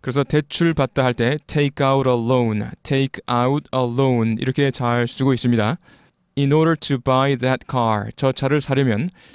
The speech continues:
대출을 받아야 합니다. Take out a loan, take out a loan, 대출 받다. 그 다음에 we took out the enemy's radar system.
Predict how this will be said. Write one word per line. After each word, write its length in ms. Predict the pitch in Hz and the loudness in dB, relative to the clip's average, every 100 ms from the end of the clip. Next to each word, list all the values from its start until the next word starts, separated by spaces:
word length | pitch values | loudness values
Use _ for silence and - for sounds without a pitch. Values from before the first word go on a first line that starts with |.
| _ | _
대출을 360 | 123 - 131 | -4 0 0
받아야 260 | 143 123 120 | 2 2 2
합니다. 300 | 113 113 101 - _ _ _ | 0 0 -4 -10 _ _ _
Take 300 | 151 151 147 | -4 0 0
out 120 | 135 | 2
a 80 | 123 | 0
loan, 500 | 110 120 110 95 110 - _ _ | 0 0 0 -2 -6 -12 _ _
take 320 | - 139 131 | -2 -2 0
out 160 | 139 139 | 0 2
a 60 | 120 | 2
loan, 480 | 110 117 104 95 - _ _ | 2 2 0 -2 -6 _ _
대출 280 | 120 - 143 | -6 -2 -2
받다. 280 | 117 110 - _ _ _ _ _ | -2 -4 -10 _ _ _ _ _
그 100 | 127 | -2
다음에 200 | 127 160 | 2 2
we 200 | 139 185 | 2 0
took 320 | - 170 - | 0 -2 0
out 260 | 127 147 | 0 0
the 180 | 143 135 | -2 0
enemy's 520 | 131 139 139 147 - | 2 2 0 0 -4
radar 580 | 123 117 139 151 139 135 123 | -6 0 0 2 2 0 0
system. 640 | - 131 - 113 101 | -2 -4 -2 -2 -2